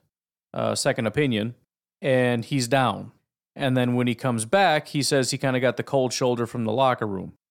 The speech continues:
He said people weren't asking him, "How's your back doing?" Like, they weren't, you know, just, it, you know how it is when you kinda show up somewhere and everybody's kinda being weird. And he's like, "What the heck is this all about?" And there just seemed to be some kind of a rift. Now, I don't know the timeline of all these things.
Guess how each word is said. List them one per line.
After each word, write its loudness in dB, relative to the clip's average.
He -18
said -6
people -2
weren't 2
asking 0
him, 0
"How's 0
your -4
back 2
doing?" 2
Like, 0
they 2
weren't, 0
you 4
know, 4
just, 0
it, 2
you -4
know 4
how 4
it 2
is 2
when 0
you -14
kinda 2
show 2
up 2
somewhere 2
and 2
everybody's 0
kinda 0
being 0
weird. 2
And 2
he's 2
like, 2
"What 0
the 2
heck 2
is 0
this 2
all 4
about?" -2
And 4
there 4
just 0
seemed 4
to 0
be 4
some 2
kind 2
of 0
a 4
rift. 2
Now, 4
I 4
don't 2
know 4
the 2
timeline 2
of 0
all 2
these -6
things. -10